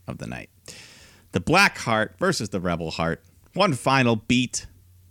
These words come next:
Ciampa versus Gargano in this empty arena match. Uh, so another kind of cinematic piece here,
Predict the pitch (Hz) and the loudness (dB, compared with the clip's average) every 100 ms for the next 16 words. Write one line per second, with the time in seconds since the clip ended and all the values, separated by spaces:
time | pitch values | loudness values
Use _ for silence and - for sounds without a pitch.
0 | - - 165 127 98 95 92 90 87 85 | -12 0 0 0 -6 -8 -8 -8 -8 -6
1 | 80 80 80 80 78 - - - 85 82 | -4 -4 -4 -4 -6 -4 -4 -4 -8 -6
2 | 82 80 82 82 - - - - - - | -4 -2 -2 -4 -10 -18 -20 -20 -20 -20
3 | - - - - - 50 - - - - | -20 -20 -16 -12 -10 -12 -14 -18 -14 -8
4 | 85 117 107 95 95 90 - 101 87 90 | 0 2 2 2 0 -2 -2 -2 -2 -2
5 | - 135 113 110 104 - - 117 101 - | 0 2 2 0 -2 -8 -4 -2 -2 -2
6 | 113 107 101 | 0 0 -2